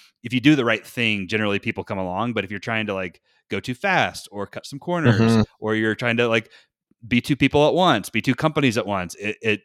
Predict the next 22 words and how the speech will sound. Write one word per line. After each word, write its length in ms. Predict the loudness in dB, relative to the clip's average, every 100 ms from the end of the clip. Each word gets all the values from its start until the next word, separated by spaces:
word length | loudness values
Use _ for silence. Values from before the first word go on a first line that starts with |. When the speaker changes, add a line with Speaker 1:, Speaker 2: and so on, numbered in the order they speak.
| _
Speaker 1:
uh, 100 | -4
people 240 | -2 0 0
see 140 | 2
right 180 | 0 0
through 100 | -2
that. 180 | -4 -6 _ _ _ _ _ _
Speaker 2:
Yeah, 200 | 0 0
when 200 | 0 0
you, 240 | 0 0 -4 -6
I 100 | -2
think 160 | 0 2
a 40 |
lot 200 | 4 4
of 60 | 2
people 200 | -2 0
have 120 | 0
this, 160 | 0 -4
like, 300 | -4 -4 -20 _ _ _
"What 140 | -2 0
does 140 | 0
the 100 | -2
C 200 | -2 -2